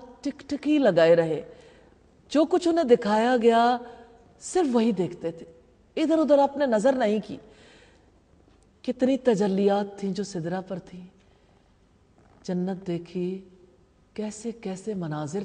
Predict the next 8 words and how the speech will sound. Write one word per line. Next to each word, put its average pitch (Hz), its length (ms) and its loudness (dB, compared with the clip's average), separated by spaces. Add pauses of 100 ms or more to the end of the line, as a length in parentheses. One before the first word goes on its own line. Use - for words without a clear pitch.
تھے، 165 100 -14 (500)
دوزخ 175 380 0
دیکھی، 190 300 -2
کیسی 240 440 -8
کیسی 226 460 -4 (680)
اذیتیں 214 540 0
اور 190 140 -4
عذاب 170 340 -4